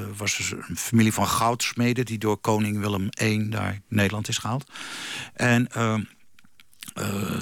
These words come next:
nou, het is een kleine bank had zijn vader. En het, het was de bedoeling dat iedere generatie, dat de zonen dan die banken overnamen.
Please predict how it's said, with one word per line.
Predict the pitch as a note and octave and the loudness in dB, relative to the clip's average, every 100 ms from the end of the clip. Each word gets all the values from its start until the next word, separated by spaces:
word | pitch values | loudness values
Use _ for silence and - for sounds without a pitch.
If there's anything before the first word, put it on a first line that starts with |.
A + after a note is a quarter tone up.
| G2+ | -4
nou, | G#2 B2+ G#2 | 2 4 4
het | F2+ | 0
is | F#2+ G2+ | -6 -4
een | G#2+ G2 | -2 0
kleine | - G#2 G#2+ F2+ | 2 4 4 2
bank | F2+ G2 G#2 | 2 2 2
had | A2+ - | 0 0
zijn | G#2+ | 0
vader. | G2+ G#2 A2+ A#2+ | 2 2 2 0
En | A#2 G2+ | 0 0
het, | F#2+ F#2+ | 0 -4
het | F2 | -6
was | G#2 G2 | -2 -2
de | G#2 | 0
bedoeling | F#2+ G2+ G2+ F#2+ | 2 4 4 4
dat | F#2+ | 2
iedere | G2+ G2+ F#2+ F2 | 2 2 2 2
generatie, | - G2 F#2 F#2+ - G2+ | 2 2 2 2 0 0
dat | G2 - | -2 -2
de | F#2 F#2 F2+ | 0 2 2
zonen | G#2 F#2+ F#2+ F2 | 4 2 2 0
dan | F2+ | 0
die | F2+ | 0
banken | E2+ F#2 F2+ | 2 0 0
overnamen. | - G2 G#2+ G2+ G2 G2 - G#2 F#2 G2 G#2+ | 0 -2 0 -2 -2 -4 -6 -4 -2 -2 -6